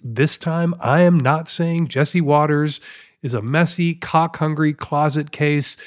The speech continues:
He's no Matt Schlapp. The man ass Waters is interested in is Trump's.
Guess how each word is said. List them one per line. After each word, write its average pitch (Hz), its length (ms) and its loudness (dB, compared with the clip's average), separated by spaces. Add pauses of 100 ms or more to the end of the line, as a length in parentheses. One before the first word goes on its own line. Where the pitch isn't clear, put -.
(140)
He's 151 340 -2
no 143 400 2
Matt 127 480 -2
Schlapp. 92 580 -10 (840)
The 117 60 -6
man 156 240 0
ass 160 500 0
Waters 139 480 0
is 127 140 -4
interested 135 480 -2
in 131 160 0
is 131 240 -4
Trump's. - 580 -8